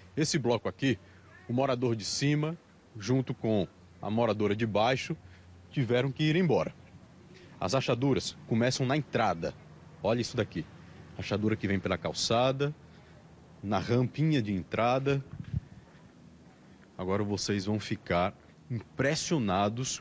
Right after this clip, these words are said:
com o que vão ver. Olha essa rachadura. Ela vai daqui até o outro ponto. Olha o encontro do muro, do fundo, com o muro lateral.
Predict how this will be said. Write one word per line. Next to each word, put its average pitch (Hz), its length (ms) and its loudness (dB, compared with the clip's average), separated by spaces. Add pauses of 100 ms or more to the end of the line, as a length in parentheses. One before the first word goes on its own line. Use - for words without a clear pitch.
com 117 120 0
o 117 40 -2
que 117 140 -2
vão 127 180 2
ver. 80 220 -6 (2500)
Olha 127 140 2
essa 120 140 0
rachadura. 85 520 -4 (1600)
Ela 117 160 -2
vai 117 220 0
daqui 107 520 0 (1700)
até 120 500 0
o 123 80 4
outro 120 320 2
ponto. - 540 -6 (840)
Olha 156 180 2
o - 20 2
encontro 147 560 0
do 107 140 0
muro, 123 540 2 (420)
do 107 100 -4
fundo, 170 560 -2 (640)
com 127 140 -2
o 120 60 2
muro 113 260 2
lateral. 95 560 0